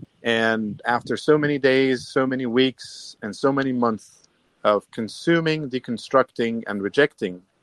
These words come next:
that disinformation, I think listeners of this space, I think many, many hundreds, thousands, and millions of users of the internet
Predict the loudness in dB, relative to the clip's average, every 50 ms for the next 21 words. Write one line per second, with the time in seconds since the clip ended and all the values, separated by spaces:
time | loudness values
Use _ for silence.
0 | _ _ _ _ 0 2 2 2 2 0 -6 -8 -8 -8 -8 -8 -8 -8 -8 -10
1 | -10 -12 -16 -18 -18 _ _ _ _ _ _ _ _ _ _ _ _ _ _ _
2 | _ _ -4 -2 -2 -2 0 0 0 0 0 -4 -10 -12 -20 -20 _ _ _ _
3 | _ _ _ _ _ _ _ _ _ -2 2 2 2 2 0 -2 -2 -2 0 -2
4 | -2 -2 -2 -6 -6 -8 -8 -8 -6 -6 -8 -10 -16 -20 -20 -20 _ _ -20 -16
5 | _ -6 -6 -4 -4 -6 -8 -10 -10 -10 -14 _ _ -2 0 2 2 2 0 -4
6 | -6 -8 _ -8 -4 -2 -2 -2 -2 -4 -6 -8 _ _ _ -20 -20 -20 _ _
7 | _ _ -4 -2 -2 -2 0 -2 -2 -4 -4 -8 -18 -16 -16 -16 -14 -8 0 2
8 | 4 4 4 2 -2 -8 -14 -12 -10 -8 -4 0 0 0 0 -2 -8 -10 -16 -20
9 | -20 -20 -20 _ -6 -6 -4 -6 -6 -8 -4 -2 -2 -2 -2 -4 -10 -18 -18 -18
10 | -20 -20 -20 -20 -20 _ _ _ _ _ _ -8 -4 -2 -2 -2 -2 -6 _ _
11 | _ -6 -4 -2 0 0 0 -2 -4 -4 -4 -6 -12